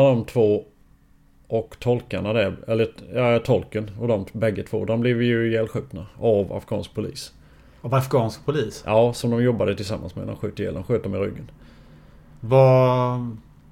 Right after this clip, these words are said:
Speaker 2: det är lätt, låter ju väldigt, i mina öron, vi som sitter här hemma i Sverige som inte har, <laughs> har varit med där nere, det låter ju väldigt otroligt märkligt.
Speaker 1: Ja, men det är, det är ganska vanligt där nere. Du vet ju aldrig vilka, eh, vad deras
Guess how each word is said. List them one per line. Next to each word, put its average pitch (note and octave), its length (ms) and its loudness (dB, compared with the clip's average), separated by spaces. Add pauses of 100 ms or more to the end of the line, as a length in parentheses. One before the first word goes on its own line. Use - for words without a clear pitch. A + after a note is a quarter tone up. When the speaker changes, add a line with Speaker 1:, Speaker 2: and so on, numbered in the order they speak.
(460)
Speaker 2:
det B2 80 -2
är A#2+ 40 0
lätt, C3+ 260 4
låter C3 320 2
ju C3 60 4
väldigt, B2+ 380 0
i B2 140 -4
mina B2 240 0
öron, A#2+ 520 2
vi B2 140 0
som A#2 200 -2
sitter B2+ 280 -2
här A2+ 100 2
hemma A#2 180 0
i G#2+ 40 -4
Sverige A2 320 -2
som C#3 120 -8
inte B2 140 -2
har, C3 160 6 (180)
<laughs> C#3 200 4 (320)
har D3+ 180 4
varit D3+ 160 8
med C#3+ 180 6
där C#3 100 8
nere, C3+ 120 6
det C3 60 4
låter D3 220 4
ju C#3 60 2
väldigt B2+ 400 2 (200)
otroligt A#2+ 340 0
märkligt. C3 460 -4 (220)
Speaker 1:
Ja, G#2+ 460 2
men G#2+ 120 -2
det A2+ 100 4
är, G#2+ 320 2
det A2+ 200 2
är C#3+ 40 4
ganska C3 440 2
vanligt G2 380 -4
där F#2+ 100 -6
nere. F#2+ 280 -8 (480)
Du B2 100 -2
vet A#2 260 4
ju A#2 40 6
aldrig G#2+ 280 4
vilka, G2+ 640 0 (1200)
eh, G#2+ 100 -8 (220)
vad A2+ 200 0
deras G2+ 580 0